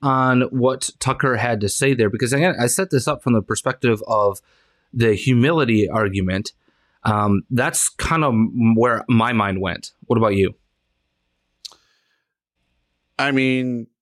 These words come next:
Speaker 2: he dropped some truth bombs in there of the sad state of affairs of, of American media, um, where there's a lack of discourse or debate, if you will, on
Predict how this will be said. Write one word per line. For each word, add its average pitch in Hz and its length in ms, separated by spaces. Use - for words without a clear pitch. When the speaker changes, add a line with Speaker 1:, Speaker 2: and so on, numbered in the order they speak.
Speaker 2:
he 131 160
dropped 131 300
some 101 120
truth 139 300
bombs 92 300
in 98 100
there 90 300
of 117 200
the 104 360
sad 117 380
state 120 240
of 110 60
affairs 113 500
of, 90 320
of 104 120
American 110 460
media, 98 400
um, 87 460
where 113 440
there's 117 260
a 110 40
lack 123 300
of 120 140
discourse 120 560
or 113 80
debate, 110 520
if 127 140
you 110 140
will, 113 360
on 110 400